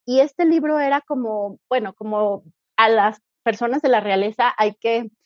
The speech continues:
socializarlas y habituarlas a todo este protocolo desde que están pequeños, y hasta antes de esto no había como una guía que dijera, bueno,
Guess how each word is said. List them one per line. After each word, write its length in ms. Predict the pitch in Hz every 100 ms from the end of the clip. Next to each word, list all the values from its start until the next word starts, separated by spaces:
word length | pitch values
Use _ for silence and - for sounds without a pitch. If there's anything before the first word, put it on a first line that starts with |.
| _ _ _ _ _ -
socializarlas 1000 | 240 240 220 214 220 214 214 214 254 -
y 100 | 233
habituarlas 840 | 214 196 220 220 208 202 233 254
a 120 | 190
todo 260 | - 196 208
este 220 | 233 233
protocolo 640 | 202 202 208 - 214 208
desde 360 | 214 202 180 165 -
que 60 |
están 300 | 196 175 160
pequeños, 600 | - - 311 330 226 -
y 120 | - 220
hasta 320 | 202 - 196
antes 260 | 202 254
de 80 | 254
esto 220 | 262 269
no 100 | 262
había 200 | 226 220
como 260 | 214 240 233
una 240 | 233 233
guía 440 | 220 240 240 190 214
que 80 | 208
dijera, 380 | 190 202 196 185
bueno, 420 | 240 226 208 -